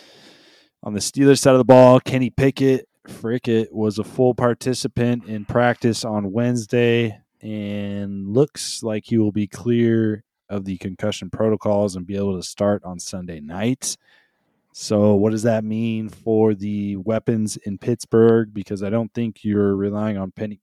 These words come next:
Kenny Pickett, um, like, starting him as your quarterback, obviously, unless you're in really deep super flex leagues. Uh, but Deontay Johnson has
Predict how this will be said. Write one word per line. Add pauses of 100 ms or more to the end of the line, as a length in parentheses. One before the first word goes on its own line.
Kenny
Pickett, (880)
um, (340)
like,
starting
him
as
your
quarterback,
obviously, (520)
unless
you're
in
really
deep
super
flex
leagues. (500)
Uh,
but
Deontay
Johnson
has